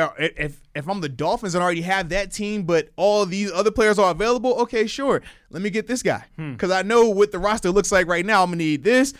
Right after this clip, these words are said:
Speaker 1: I'm gonna need that, and I'm gonna need that.
Speaker 2: Right.
Speaker 1: We'll make the rest work. But if we're starting from absolutely zero, 'cause that's the thing. Oh, we start a franchise from today. Who is the guy you picking?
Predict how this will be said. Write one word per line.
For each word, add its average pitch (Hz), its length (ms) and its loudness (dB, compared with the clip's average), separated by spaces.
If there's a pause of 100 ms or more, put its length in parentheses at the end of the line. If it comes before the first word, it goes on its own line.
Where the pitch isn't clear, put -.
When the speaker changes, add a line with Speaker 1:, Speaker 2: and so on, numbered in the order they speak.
(160)
Speaker 1:
I'm 160 140 -6
gonna 160 60 -6
need 151 200 -4
that, 220 140 2
and 196 80 -4
I'm 185 80 -4
gonna 185 140 -6
need 180 140 -6
that. 143 280 -2
Speaker 2:
Right. 127 240 -14 (100)
Speaker 1:
We'll 170 180 4
make 202 180 0
the 185 80 -4
rest 196 180 2
work. 208 260 0 (540)
But 196 140 0
if 170 80 -4
we're 269 80 -4
starting 170 240 -4
from 143 240 -12
absolutely 170 540 -6
zero, 151 560 0
'cause 185 140 -4
that's 262 140 -2
the 202 60 -14
thing. 185 160 -20
Oh, - 160 -16
we 160 100 -20
start 247 240 -8
a 254 40 -16
franchise 214 400 -6
from 180 160 -10
today. - 480 -6 (300)
Who 277 180 4
is 247 80 -2
the 233 40 -6
guy 220 140 2
you 202 140 0
picking? 185 300 0